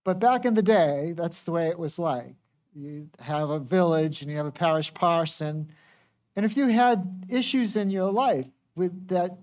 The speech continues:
inner issues of your, your, your inner man, your soul, your heart, uh, you would come to your pastor and, and he would care for your soul. Matter of fact, uh,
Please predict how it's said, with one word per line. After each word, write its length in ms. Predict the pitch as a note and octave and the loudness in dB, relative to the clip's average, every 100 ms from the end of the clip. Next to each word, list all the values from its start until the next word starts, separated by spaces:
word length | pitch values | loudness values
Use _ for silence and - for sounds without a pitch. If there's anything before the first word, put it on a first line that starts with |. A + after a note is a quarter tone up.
| _ G#3+ | _ -2
inner 220 | C4 C4 | 0 0
issues 460 | E3 D3+ D3+ B2+ | -4 -4 -4 -4
of 200 | C#3 C#3 | -6 -8
your, 240 | D3 C#3 C#3 - - _ F#3 | -6 -6 -8 -12 -20 _ -14
your, 400 | D#3 D3+ D3 - _ _ _ _ _ - | -10 -10 -12 -16 _ _ _ _ _ -10
your 160 | E3 F3 | -8 -2
inner 260 | A3+ A#3 | 0 2
man, 360 | G3 G#3+ G#3 D3+ | 2 2 0 -2
your 180 | C#3+ C3+ | -4 -6
soul, 460 | - A#3+ A#3 F#3+ | -8 -4 -2 -2
your 180 | C3+ C3 | -2 -6
heart, 480 | - A3+ F#3 B2 - _ _ _ _ _ _ _ _ _ _ _ | -6 -4 -4 -4 -10 _ _ _ _ _ _ _ _ _ _ _
uh, 360 | D#3+ D#3 D3 C#3+ D#3+ _ - | -8 -6 -6 -8 -14 _ -4
you 180 | G3+ C4+ | 0 2
would 180 | C4+ - | 2 0
come 260 | B3 A3 | 0 0
to 420 | - G#3 D#3+ D#3 - - | -2 -2 -2 -4 -8 -8
your 140 | F3+ | -6
pastor 580 | F3 C4+ C4+ - - C3 | -2 0 0 -2 -4 -4
and, 220 | C3 B2 _ _ _ _ _ - | -6 -8 _ _ _ _ _ -4
and 460 | E3 D#3+ D#3 D#3 - _ | -2 0 -2 -6 -12 _
he 240 | - B3 | 0 2
would 220 | G3+ F#3 | 2 2
care 360 | F#3 C4 A#3 E3+ | -2 2 2 2
for 160 | - | -2
your 200 | D#3 D3 | -4 -4
soul. 560 | C#3+ - A#3 C#3+ G2+ G2+ - | -6 -4 -4 -4 -6 -12 -12
Matter 180 | D#3+ D3+ | -8 -8
of 120 | D3+ _ - | -12 _ -6
fact, 400 | D3+ C#3+ - C#3+ | -6 -6 -8 -10
uh, 200 | C3 | -10